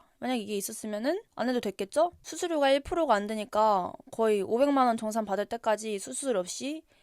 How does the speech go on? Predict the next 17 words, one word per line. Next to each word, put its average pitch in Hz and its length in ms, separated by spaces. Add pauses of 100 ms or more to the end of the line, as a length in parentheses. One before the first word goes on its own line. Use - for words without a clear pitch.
(120)
이용을 220 280
할 254 100
수 - 80
있다는 185 280
뜻입니다. 226 580 (100)
가입해야 247 400
될 233 140
게 226 260
좀 262 140
많아 233 260
보이는데 220 760 (140)
그냥 220 260
넉넉히 262 400
가입만 220 340
하면 269 140
되는 190 240
거예요. 175 180